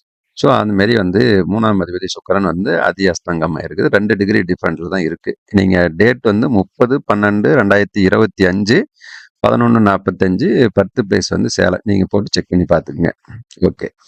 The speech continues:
நாலு கிரகம் மூணாம் அதிபதி சாரத்துல, அதாவது சுக்கிரனுடைய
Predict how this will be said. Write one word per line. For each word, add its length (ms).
நாலு 420
கிரகம் 500
மூணாம் 360
அதிபதி 320
சாரத்துல, 400
அதாவது 380
சுக்கிரனுடைய 500